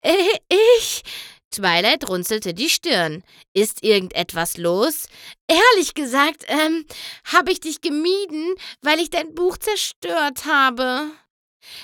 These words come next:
Nachdem Sweetie Belle ihr Geständnis ausgespuckt hatte, brach ihr Stimmchen. „Ich hatte gerade einen Trank zusammengerührt und mich zu weit nach vorn gelehnt.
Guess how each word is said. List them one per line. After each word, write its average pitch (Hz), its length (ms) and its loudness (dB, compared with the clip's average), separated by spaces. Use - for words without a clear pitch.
Nachdem 254 460 0
Sweetie 190 440 -6
Belle 190 320 0
ihr 190 180 -2
Geständnis 180 680 -6
ausgespuckt 254 720 -6
hatte, 277 340 -4
brach 190 280 0
ihr 302 180 -6
Stimmchen. 165 720 -8
„Ich - 320 -2
hatte 339 220 -6
gerade 330 440 2
einen 311 260 0
Trank 277 540 0
zusammengerührt 285 880 -4
und 359 280 -2
mich 339 220 -6
zu 320 260 -4
weit 247 280 0
nach - 220 -8
vorn 370 460 0
gelehnt. 285 460 0